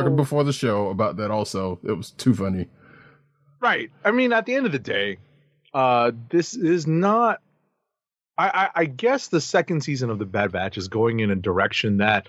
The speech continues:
Speaker 2: I, it should not be unexpected.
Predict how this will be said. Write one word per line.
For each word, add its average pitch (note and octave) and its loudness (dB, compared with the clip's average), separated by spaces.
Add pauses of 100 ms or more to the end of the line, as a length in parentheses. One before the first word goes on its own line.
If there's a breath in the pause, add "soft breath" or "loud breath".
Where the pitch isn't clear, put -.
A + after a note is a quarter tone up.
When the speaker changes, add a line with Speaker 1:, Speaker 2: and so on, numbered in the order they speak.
(600 loud breath)
Speaker 2:
I, - -2
it F3+ 2
should C4 2
not A3+ 2
be G#3 -4
unexpected. G#3 0